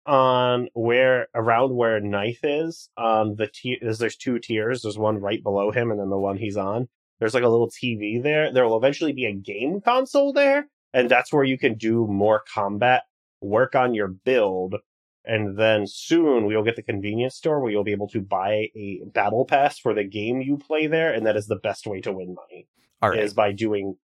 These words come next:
Speaker 1: combats in there that gets you parts and money, and you get to do more combat. And, like,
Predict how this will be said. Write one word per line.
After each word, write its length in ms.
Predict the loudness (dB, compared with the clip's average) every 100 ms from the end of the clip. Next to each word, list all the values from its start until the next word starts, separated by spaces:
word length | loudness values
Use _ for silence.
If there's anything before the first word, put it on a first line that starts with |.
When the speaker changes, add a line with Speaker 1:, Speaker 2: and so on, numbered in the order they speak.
| -2
Speaker 1:
combats 580 | 2 2 2 0 -2 -6
in 160 | -6
there 260 | -8 -8 -8
that 160 | -6
gets 240 | -6 -8 -10
you 100 | -18
parts 520 | -2 2 2 0 -4
and 160 | -8 -2
money, 480 | 2 2 0 -2 -2
and 200 | -2 -2
you 80 | -4
get 140 | -6
to 60 | -8
do 120 | -12
more 160 | -12 -12 -16
combat. 280 | -16 -20 -20 _ _ _ _ _ _ _
And, 120 | -2
like, 200 | -2 -4